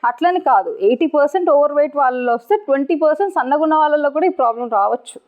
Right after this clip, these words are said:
ఓకేనా? అక్కడ వెయిట్ అనేది ఫ్యాక్టర్ కాదు. అంటే వాళ్ళ ఫ్యామిలీస్‌లో వాళ్ళ, అంటే ప్రీవియస్‌గా వాళ్ళ పేరెంట్స్‌కి ఏమైనా అట్లా ఉండిండొచ్చు, అంటే మదర్ కానీ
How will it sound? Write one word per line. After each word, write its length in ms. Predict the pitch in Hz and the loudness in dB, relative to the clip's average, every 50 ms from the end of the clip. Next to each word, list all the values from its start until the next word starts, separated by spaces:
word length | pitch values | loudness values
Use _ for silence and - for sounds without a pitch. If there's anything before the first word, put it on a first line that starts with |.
| _ _ _ _ _ _ _ _ _ _ _ _ _ _ _ _ - | _ _ _ _ _ _ _ _ _ _ _ _ _ _ _ _ -6
ఓకేనా? 260 | 233 233 294 302 349 | -2 0 0 2 2
అక్కడ 240 | 294 254 - 294 285 | 2 2 0 0 0
వెయిట్ 280 | 262 254 262 320 330 403 | 0 0 0 0 2 2
అనేది 220 | 392 370 381 370 | 4 4 2 2
ఫ్యాక్టర్ 340 | 370 392 494 370 - - 247 | 0 -2 -2 -2 -2 -2 -2
కాదు. 280 | 220 202 196 180 165 - _ _ _ _ _ - | 0 0 -2 -2 -4 -10 _ _ _ _ _ -10
అంటే 160 | - 254 254 | -6 -2 0
వాళ్ళ 180 | 311 294 277 269 | 0 0 0 0
ఫ్యామిలీస్‌లో 920 | 269 - 285 226 233 247 277 294 311 294 - 311 311 302 294 277 277 240 - - _ 240 _ _ _ _ _ - 233 | 0 -2 0 0 0 0 0 0 -2 0 0 0 2 2 4 4 2 0 -2 -6 _ _ _ _ _ _ _ -8 -4
వాళ్ళ, 180 | 233 233 233 | -2 0 0
అంటే 480 | 233 233 226 226 226 226 254 240 233 220 | 0 0 0 0 0 0 0 2 0 0
ప్రీవియస్‌గా 640 | - _ _ - 262 254 254 262 269 262 262 269 262 | -2 _ _ -2 0 2 2 2 2 2 2 2 2
వాళ్ళ 220 | 254 240 233 220 | 2 2 0 0
పేరెంట్స్‌కి 680 | 208 - _ _ - - 240 240 233 254 254 254 - - | -2 -4 _ _ -2 0 0 2 2 0 -2 -2 -2 -2
ఏమైనా 220 | 240 240 240 233 233 | -2 0 0 -2 -4
అట్లా 200 | 233 - 226 214 | -2 -2 -4 -4
ఉండిండొచ్చు, 500 | 208 214 214 208 202 185 - - 214 190 | -2 -4 -2 0 0 -2 -2 -2 -2 -2
అంటే 160 | 208 208 226 | -2 -2 -2
మదర్ 320 | 214 202 208 185 220 214 | -2 -2 0 0 -2 -2
కానీ 380 | 208 - 202 196 202 202 208 | -2 -4 -4 -4 -6 -8 -12